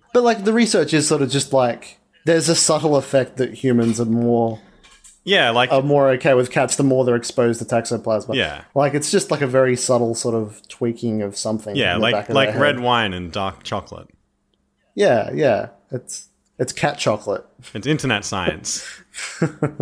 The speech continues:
Speaker 2: It's cool to think of it like that. So what other animals talk when, when you
Speaker 1: Um,
Speaker 2: talk
Speaker 1: I
Speaker 2: to
Speaker 1: don't know.
Speaker 2: them more? Like, we've got humans.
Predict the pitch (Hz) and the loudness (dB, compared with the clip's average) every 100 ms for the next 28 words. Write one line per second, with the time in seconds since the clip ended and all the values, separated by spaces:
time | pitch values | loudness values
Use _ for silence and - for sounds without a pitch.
0 | - _ _ 127 - - 233 214 - 139 | -8 _ _ -6 -2 2 4 4 2 0
1 | 120 101 98 87 92 76 78 - 170 269 | -2 -2 -4 -6 -6 -8 -10 -4 0 2
2 | 226 202 143 117 107 92 - - - 95 | 2 2 2 2 -2 -4 -6 -8 -4 -2
3 | 80 - - - 120 120 151 170 139 139 | -4 -8 -20 -6 -4 0 2 4 4 2
4 | 143 151 135 110 123 117 110 110 107 85 | 2 2 2 2 2 0 0 0 -2 -4
5 | - - _ 123 120 139 190 - 160 127 | -8 -20 _ -2 0 2 2 2 2 2
6 | 85 87 - | -2 -6 -10